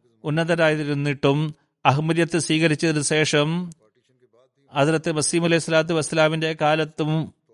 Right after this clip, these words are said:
മാത്രമല്ല, ഇന്ത്യ പാക് വിഭജനത്തിന് ശേഷവും ഇതുവരെയും അദ്ദേഹത്തിന്റെ പുസ്തകങ്ങൾ ഷിയാക്കളുടെ മദ്രസകളിൽ പഠിപ്പിക്കുന്നുണ്ട്. ഹസ്രത്ത് ഖലീഫ റാബി പറയുന്നു,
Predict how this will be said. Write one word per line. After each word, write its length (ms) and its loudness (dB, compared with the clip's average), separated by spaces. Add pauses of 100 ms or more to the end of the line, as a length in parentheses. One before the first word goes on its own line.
(320)
മാത്രമല്ല, 720 2
ഇന്ത്യ 340 -2
പാക് 320 -2
വിഭജനത്തിന് 540 -2
ശേഷവും 840 0 (720)
ഇതുവരെയും 1000 0 (200)
അദ്ദേഹത്തിന്റെ 500 2
പുസ്തകങ്ങൾ 760 0
ഷിയാക്കളുടെ 640 0
മദ്രസകളിൽ 680 0
പഠിപ്പിക്കുന്നുണ്ട്. 840 0 (1040)
ഹസ്രത്ത് 500 2 (360)
ഖലീഫ 360 0
റാബി 480 0
പറയുന്നു, 760 -2